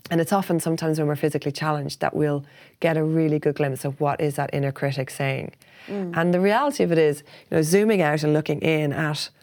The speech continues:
Speaker 1: you know, ourselves doing something physically challenged,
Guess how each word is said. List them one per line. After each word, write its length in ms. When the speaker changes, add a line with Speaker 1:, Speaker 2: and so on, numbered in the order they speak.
Speaker 1:
you 60
know, 280
ourselves 600
doing 480
something 400
physically 420
challenged, 500